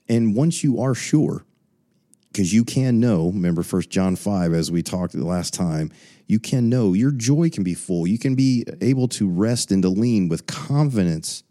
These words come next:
confidence in that fact that you cannot lose your salvation. It's forever. And it says, "Shall be with us forever." But not only that, it talks about the truth's sake,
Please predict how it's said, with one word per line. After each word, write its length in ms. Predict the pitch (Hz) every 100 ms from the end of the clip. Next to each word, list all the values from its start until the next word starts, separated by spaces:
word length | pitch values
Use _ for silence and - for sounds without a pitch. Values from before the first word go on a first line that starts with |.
| _ _
confidence 880 | - 135 147 139 87 80 76 - - _ -
in 200 | 92 92
that 260 | 87 85 -
fact 500 | - 76 67 - - _ _ _ _ _ -
that 120 | 87
you 160 | 90
cannot 300 | 92 92 92
lose 200 | 90 85
your 80 | 82
salvation. 640 | - 82 80 82 80 - - _ -
It's 240 | 95 - - -
forever. 1200 | - - 98 92 90 90 _ _ 92 90 80 76 - _ - _ -
And 100 | 90
it 20 |
says, 240 | - 92 -
"Shall 240 | 110 107
be 180 | 113 104
with 300 | 92 117 -
us 400 | 95 82 82 - _ _ _ _ _
forever." 720 | _ - 76 85 90 80 69 - _ _ _ _ _ _ _ _ _ - -
But 240 | 107 104
not 120 | 113
only 240 | 127 160 107
that, 280 | 87 82
it 140 | 90 -
talks 260 | - 120
about 220 | 95 92 -
the 80 |
truth's 420 | - - 175 180 -
sake, 420 | - 80 69